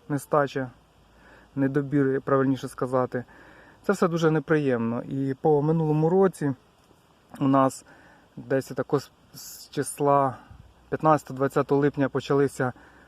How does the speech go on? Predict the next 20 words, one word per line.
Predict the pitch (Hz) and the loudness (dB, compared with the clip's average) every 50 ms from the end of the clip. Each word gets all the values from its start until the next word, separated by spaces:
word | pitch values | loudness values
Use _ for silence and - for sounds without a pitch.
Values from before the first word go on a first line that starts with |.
| _ _ | _ _
заливні | 120 127 139 143 139 143 147 139 | 0 2 2 2 4 2 0 0
дощі, | 131 139 139 - - - - | 0 -2 -2 -4 -4 -4 -2
їх | 208 196 170 139 139 131 - | -2 -2 0 -2 -4 -4 -6
і | 151 | -2
так | - - 190 - | 2 2 2 2
цей | - - 165 147 | 0 -2 -2 0
рік | 143 135 - | -2 -4 -4
вистачає. | 139 131 - - 139 - - 151 143 139 131 131 127 - - - - - - - _ _ _ _ - | -8 -10 -6 -6 -6 -4 0 0 0 2 0 -2 -4 -6 -12 -20 -20 -20 -20 -20 _ _ _ _ -10
І | 147 147 143 147 147 147 143 139 131 - _ _ _ _ _ _ | -6 -4 -4 -2 -2 -2 -2 -2 -4 -6 _ _ _ _ _ _
получилося, | - 156 156 151 - 175 170 160 - - 147 | 0 0 0 0 2 2 2 2 2 -2 -6
що | - - 147 147 143 | 0 2 4 4 4
на | 139 143 139 | 4 2 0
протязі | - - 156 147 - 143 131 131 143 139 143 139 - - - - - - - _ _ | 2 0 -2 0 0 -4 -2 0 0 0 0 0 -4 -16 -20 -20 -20 -20 -20 _ _
двох | 127 123 147 156 143 - | -2 2 2 2 2 2
місяців | 156 156 175 185 170 - 170 - - - 139 127 120 113 - _ _ _ - - | 0 0 0 2 2 0 -2 -2 -2 -2 -4 -4 -4 -8 -18 _ _ _ -16 -14
було | 131 120 131 139 143 151 151 151 | -10 -4 -2 0 2 4 2 2
дуже | 135 165 160 147 156 | 2 0 0 2 2
мало | 151 151 156 156 151 147 | 2 4 4 4 4 2
сонячних | - - 160 151 147 135 - - 147 131 127 | 2 2 2 2 2 2 0 -2 -2 -2 -2
днів. | 131 151 165 180 185 180 | -2 0 2 2 0 -2